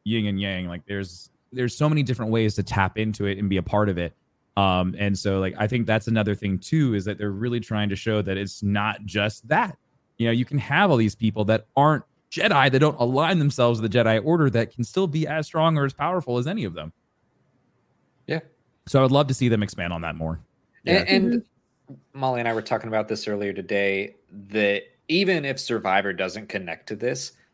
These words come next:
Speaker 2: Fallen Order kind of does already, 'cause I love the idea that Cal went in, he broke into the fortress, he stole that holocron back, destroyed it. So now the Empire doesn't have access to that list of Force-sensitive children,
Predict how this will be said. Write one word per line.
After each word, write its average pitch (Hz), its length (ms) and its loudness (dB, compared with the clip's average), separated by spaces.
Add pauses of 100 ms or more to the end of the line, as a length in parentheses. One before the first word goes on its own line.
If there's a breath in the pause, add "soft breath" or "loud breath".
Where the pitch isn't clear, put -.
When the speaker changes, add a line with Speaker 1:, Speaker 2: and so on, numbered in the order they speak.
(100)
Speaker 2:
Fallen 220 500 -2
Order 147 240 4
kind 127 240 0
of 107 140 -2
does 107 240 0
already, 90 640 -6
'cause 117 200 -4
I 120 100 0
love 135 260 0
the 135 140 0
idea 107 400 -2
that 90 420 -8
Cal 104 520 -4
went 107 260 -8
in, 101 300 -8
he 113 100 -8
broke 117 320 0
into 127 140 -2
the 123 80 -4
fortress, 107 480 -6
he 107 80 -8
stole 107 300 -6
that 107 160 -2
holocron 104 600 -6
back, 87 340 -4 (360)
destroyed 127 600 -4
it. 87 220 -8 (280)
So 117 200 0
now 120 200 2
the 123 160 -2
Empire 104 320 0
doesn't 120 400 -4
have 107 220 -4
access 95 480 -4
to 98 100 -12
that 90 260 -6
list 92 360 -8
of 104 200 -12
Force-sensitive 95 600 -12
children, 139 560 -4